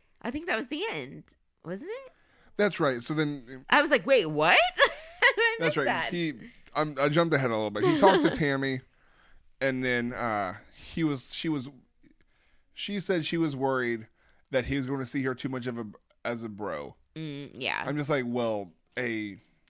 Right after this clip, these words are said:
Speaker 2: you are, and
Speaker 1: Yeah.
Speaker 2: B, because you just tackled a girl out of the ring."
Speaker 1: I like Tammy, though.
Speaker 2: And no, I like Tammy
Speaker 1: I
Speaker 2: a
Speaker 1: like
Speaker 2: lot.
Speaker 1: Tammy a lot more than what I thought I would. 'Cause
Speaker 2: Yeah.
Speaker 1: she was the girl that they were like,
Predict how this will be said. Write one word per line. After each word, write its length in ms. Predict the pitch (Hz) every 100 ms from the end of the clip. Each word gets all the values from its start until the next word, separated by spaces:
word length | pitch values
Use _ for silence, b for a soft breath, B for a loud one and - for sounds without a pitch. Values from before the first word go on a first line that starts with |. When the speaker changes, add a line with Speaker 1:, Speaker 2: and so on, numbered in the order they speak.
| -
Speaker 2:
you 260 | 131 120
are, 400 | 110 90 82 113 -
and 180 | 117 113
Speaker 1:
Yeah. 260 | 143 123 110
Speaker 2:
B, 60 |
because 240 | 110 127 120
you 60 | 117
just 200 | 113 -
tackled 260 | 123 117
a 40 | 110
girl 200 | 110 107
out 120 | 110
of 60 | 101
the 80 |
ring." 340 | 101 90 87 113 B B B B -
Speaker 1:
I 140 | 233
like 260 | 220 190 -
Tammy, 320 | 165 139 139
though. 380 | 110 82 - 180
Speaker 2:
And 100 | 160
no, 80 | 170
I 40 |
like 200 | 170 170
Tammy 120 | 165 185
Speaker 1:
I 40 |
Speaker 2:
a 40 |
Speaker 1:
like 120 | 226 226
Speaker 2:
lot. 100 | 214
Speaker 1:
Tammy 200 | 185 175
a 80 | 160
lot 300 | 160 165 165
more 200 | 165 165
than 180 | 170
what 140 | 151 143
I 80 | 139
thought 260 | - 120
I 100 | 117
would. 300 | 104 62 -
'Cause 100 | -
Speaker 2:
Yeah. 120 | 151
Speaker 1:
she 60 | 226
was 140 | 247
the 80 | 240
girl 200 | 233 214
that 120 | 202
they 100 | 185
were 100 | 170
like, 200 | 165 151